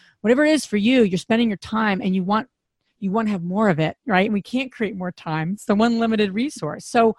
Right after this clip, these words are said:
what are you doing today? Everything you're doing. And what on that list can you let go of somehow, some way? And there's a lot of creative, low-cost ways to do that.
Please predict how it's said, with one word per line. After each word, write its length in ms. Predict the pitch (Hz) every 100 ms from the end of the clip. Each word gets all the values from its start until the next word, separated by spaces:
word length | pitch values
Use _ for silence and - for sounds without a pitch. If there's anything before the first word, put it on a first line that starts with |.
| - - _ _ _ _ _
what 240 | 196 196 262
are 40 |
you 120 | 302
doing 260 | 254 294 277
today? 540 | - 220 269 - - -
Everything 420 | 269 330 254 285
you're 100 | 277
doing. 480 | 240 302 240 196 226 _ _
And 160 | 233 202
what 240 | 262 302 - _
on 180 | 247 262
that 220 | 285 302
list 440 | 247 269 196 - -
can 200 | 208 202
you 100 | 240
let 180 | 233 -
go 200 | 214 240
of 160 | -
somehow, 680 | - - 214 226 180 151 160
some 340 | - - 185
way? 380 | 185 185 - - _ 165 165 -
And 80 | 190
there's 100 | 185
a 40 |
lot 260 | 185 208 240
of 80 | 240
creative, 680 | - 214 202 190 190 170 _ _ _ _ _ _ _ _ _ _ -
low-cost 720 | 208 226 262 - 226 233 -
ways 240 | 214 202
to 80 | -
do 200 | 196 269
that. 280 | 269 - -